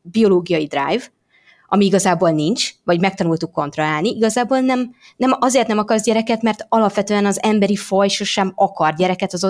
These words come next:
az így lett neki. És utána azzal tanult meg boldogulni a társadalomban. És egyébként meg ki is akartam magamat javítani, mert nyilván nem arról beszéltem az anyai ösztön nem létezése alatt, hogy amikor ott van egy csecsemő, akkor ösztönszerűen egy nőben nem indul be az,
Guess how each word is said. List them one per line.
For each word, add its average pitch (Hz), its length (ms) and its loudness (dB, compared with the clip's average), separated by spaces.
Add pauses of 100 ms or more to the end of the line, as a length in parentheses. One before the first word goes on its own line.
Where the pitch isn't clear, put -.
az 175 160 0
így 185 120 2
lett - 500 -4
neki. 151 400 -8 (240)
És - 160 -4
utána 196 320 0
azzal 180 280 2
tanult 165 300 0
meg 160 160 -2
boldogulni 147 600 -4
a 135 60 -8
társadalomban. 165 840 -4 (340)
És 185 120 -4
egyébként 196 300 2
meg 202 300 -2
ki 233 100 -2
is 214 120 2
akartam 190 360 -2
magamat 170 260 -2
javítani, 180 320 0
mert 180 120 0
nyilván 196 240 2
nem 170 140 0
arról 160 260 0
beszéltem 160 420 -4
az 165 100 -2
anyai 160 240 -2
ösztön 156 480 -4
nem 165 180 0
létezése 156 640 -2
alatt, 147 320 -2 (240)
hogy 175 120 0
amikor 175 220 2
ott 180 140 0
van 170 100 -2
egy 160 100 -4
csecsemő, 151 520 -6 (160)
akkor 180 380 -2
ösztönszerűen 165 680 0
egy 160 120 0
nőben 165 280 0
nem 160 180 -2
indul 165 300 -4
be 147 200 -2
az, - 260 -4